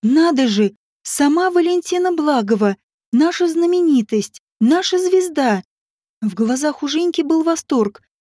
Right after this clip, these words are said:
Я же читаю Лизе ваши книжки, чтобы она поскорее уснула. Она ещё маленькая, но всё понимает. Вы так просто пишете.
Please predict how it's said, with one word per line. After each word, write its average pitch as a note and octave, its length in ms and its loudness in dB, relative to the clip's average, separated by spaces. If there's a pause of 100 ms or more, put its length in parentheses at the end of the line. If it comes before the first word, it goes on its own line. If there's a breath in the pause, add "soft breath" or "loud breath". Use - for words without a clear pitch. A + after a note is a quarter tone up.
(320)
Я C4+ 200 2
же D4+ 100 -2
читаю D4+ 460 -2
Лизе D#4+ 280 0
ваши E4 260 -2
книжки, A#3 600 -2 (200)
чтобы B3+ 320 -2
она C4+ 140 2
поскорее C#4+ 460 -4
уснула. C4+ 600 0 (560)
Она E4 180 2
ещё F#4 340 -2
маленькая, A#3 520 2
но B3+ 180 2
всё - 240 -4
понимает. C#4+ 720 0 (440)
Вы A#3+ 180 -2
так C4+ 200 -6
просто C#4+ 380 -6
пишете. B3 600 -2